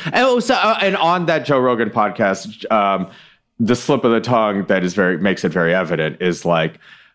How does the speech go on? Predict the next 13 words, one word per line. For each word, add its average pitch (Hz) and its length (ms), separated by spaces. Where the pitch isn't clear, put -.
um, 92 520
Quentin 120 320
Tarantino 98 380
is 87 80
talking 90 320
shit 85 200
about 85 260
Bruce 82 280
Lee 82 300
and 87 220
says, 82 360
like, 78 340
"Americans, 95 840